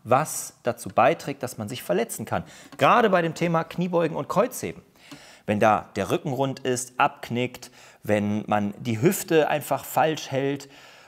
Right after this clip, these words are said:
oder die Fußstellung falsch ist, dann kann man sich verletzen. Aber jetzt ist die Frage,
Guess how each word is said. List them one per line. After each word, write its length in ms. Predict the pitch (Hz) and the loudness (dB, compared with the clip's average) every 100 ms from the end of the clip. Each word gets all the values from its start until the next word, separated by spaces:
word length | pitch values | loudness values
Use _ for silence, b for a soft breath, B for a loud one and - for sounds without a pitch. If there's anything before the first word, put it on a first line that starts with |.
| B | B
oder 180 | 101 95 | -2 0
die 120 | 104 | -2
Fußstellung 720 | - - 226 - 151 143 135 | -4 -2 0 0 0 0 0
falsch 340 | - 127 135 - | 0 2 2 -2
ist, 220 | 123 - | -10 -8
dann 160 | 110 | -8
kann 240 | - 147 160 | -4 -2 0
man 180 | 165 156 | -2 -2
sich 180 | 151 | -6
verletzen. 560 | - 180 165 160 - - | -2 0 0 -2 -8 -8
Aber 160 | - 127 | 0 2
jetzt 200 | 147 151 | 2 -2
ist 140 | 151 | -8
die 60 | - | -8
Frage, 440 | - 175 156 123 | -4 0 0 0